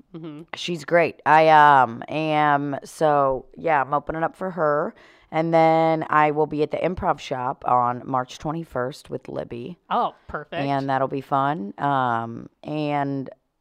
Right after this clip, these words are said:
Speaker 2: then I'm in Raleigh March twenty-seventh and March twenty-eighth. And then I, I feel like I have more stuff going on.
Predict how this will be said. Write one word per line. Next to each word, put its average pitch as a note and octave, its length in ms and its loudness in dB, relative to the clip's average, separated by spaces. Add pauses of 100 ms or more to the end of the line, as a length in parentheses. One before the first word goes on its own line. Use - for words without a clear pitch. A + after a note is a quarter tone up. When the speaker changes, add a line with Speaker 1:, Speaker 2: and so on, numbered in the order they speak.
(100)
Speaker 2:
then D3+ 680 0
I'm D3+ 180 -2
in C#3 120 -4
Raleigh D3 720 2 (360)
March C#3+ 300 -4
twenty-seventh C#3 760 -4
and C3+ 120 -8
March B2+ 320 -10
twenty-eighth. C3 880 -10 (680)
And D3 200 -6
then D3+ 400 0
I, C#3+ 200 -10 (120)
I C3+ 140 -10
feel F#3+ 240 -10
like D#3 140 -8
I - 80 -8
have C2+ 140 -14
more - 160 -12
stuff - 300 -14
going B1+ 200 -12
on. A#1 240 -12